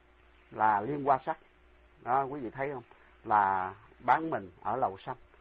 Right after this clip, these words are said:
Mà Đức Phật vẫn còn nhận vào ở trong cái giáo đoàn của giáo hội Ni. Như vậy thì quý vị thấy rằng mọi người đều có một cái quá khứ. Nhưng mà quá khứ của đời người nó không có gì mà mình phải, phải cần phải thị phi hết. Nha. Mọi người đã làm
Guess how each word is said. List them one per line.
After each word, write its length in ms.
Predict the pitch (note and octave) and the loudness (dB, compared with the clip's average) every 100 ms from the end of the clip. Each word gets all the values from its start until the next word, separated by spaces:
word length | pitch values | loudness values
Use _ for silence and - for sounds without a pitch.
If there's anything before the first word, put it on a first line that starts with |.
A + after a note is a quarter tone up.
| - - - | -20 -20 2
Mà 160 | C3 | 4
Đức 180 | D3 A#3+ | 6 4
Phật 160 | D#3 C#3+ | 2 2
vẫn 240 | C3 D3 A3 | 2 0 2
còn 400 | D3 C3 C3+ B2+ | 0 0 -2 0
nhận 260 | B2 E3+ | 2 4
vào 280 | D3+ B2+ A#2+ | 8 10 10
ở 100 | B2 D#3+ | 8 4
trong 220 | E3+ D#3+ | -2 -2
cái 460 | F3 F3 F3 E3 D3+ | -6 -6 -6 -8 -4
giáo 180 | D#3+ F#3+ | -2 2
đoàn 340 | B2 A2 G#2 | 2 2 -2
của 360 | G#2 G2+ B2 D#3 C3+ | -6 -6 -6 -8 -8
giáo 100 | D#3+ | -8
hội 180 | C3 A2+ | -8 -10
Ni. 180 | C3 C#3 _ _ _ _ _ _ - | -10 -12 _ _ _ _ _ _ 0
Như 160 | F3 F3 | 2 4
vậy 200 | C3 C#3+ | 4 2
thì 160 | C#3+ A#2+ | -2 -4
quý 200 | B2+ E3 | -2 -2
vị 80 | C3 | -2
thấy 220 | - F#3 | -4 -4
rằng 260 | E3 A#2+ A2 | -4 -4 0
mọi 180 | A2 | 0
người 260 | C#3+ A#2+ A2 | 0 -2 -4
đều 140 | G#2+ | -6
có 140 | G2+ D#3 | -6 -6
một 140 | E3 - | -6 -12
cái 120 | D#3+ | -8
quá 140 | E3+ | -6
khứ. 240 | F3 - F3 A3 | -6 -12 -16 -8
Nhưng 140 | E3 F3 | -4 -2
mà 80 | A#2 | 2
quá 200 | A#2 F#3+ | 4 4
khứ 200 | - A#3 | 0 -8
của 140 | A#3 D#3+ | -4 -2
đời 180 | A#2+ | -2
người 260 | A2+ G#2+ G#2 | -2 -6 -6
nó 100 | A#2 | -8
không 220 | - F3+ | -10 -10
có 100 | F3+ | -10
gì 320 | E3 A#2+ G2 G2 - - - - | -12 -12 -14 -18 -20 -20 -20 -6
mà 160 | A#2 | -4
mình 220 | G#2+ G#2+ G2 | -4 -6 -4
phải, 400 | F#2+ A#2+ E3+ F3+ - - _ - _ _ | 0 0 -2 -6 -10 -20 _ -20 _ _
phải 120 | - C#3 | -10 0
cần 220 | C3 G2+ | 0 0
phải 100 | F#2 - | -4 -12
thị 180 | B2 - | -12 -4
phi 240 | F3+ E3 | -2 -2
hết. 120 | D#3+ - _ _ _ _ | -4 -14 _ _ _ _
Nha. 300 | - D3+ D3 - _ - - | -8 -6 -6 -8 _ -20 0
Mọi 260 | B2+ D#3+ F#3 | 6 8 8
người 340 | D3 C3+ C3 | 4 4 6
đã 140 | C3 | 6
làm 180 | E3 B2 | 6 4